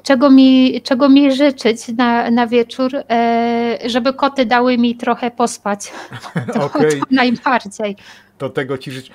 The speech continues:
Speaker 2: Mój kot mi też nie daje pospać, więc mój kot ma specjalny pokój od, od pewnego czasu u mnie.
Speaker 1: Hmm.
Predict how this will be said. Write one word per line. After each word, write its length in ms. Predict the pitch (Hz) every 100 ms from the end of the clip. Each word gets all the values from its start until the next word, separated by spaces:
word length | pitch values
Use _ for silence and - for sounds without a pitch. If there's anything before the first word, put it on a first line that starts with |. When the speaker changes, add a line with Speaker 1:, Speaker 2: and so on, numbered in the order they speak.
| _
Speaker 2:
Mój 240 | 139 180 -
kot 260 | 165 160
mi 160 | 143 135
też 260 | 160 147
nie 160 | 117 113
daje 280 | 120 117 117
pospać, 540 | 117 113 - 123 113
więc 260 | 117 113 110
mój 360 | 127 123 117 104
kot 220 | 135 117
ma 160 | 120 117
specjalny 800 | - - - 131 - 143 135
pokój 400 | 131 131 123 113
od, 260 | 117 107 -
od 140 | 131
pewnego 380 | - 117 120 113
czasu 340 | - 110 - 135
u 140 | 139
mnie. 140 | 117 247
Speaker 1:
Hmm. 180 | 147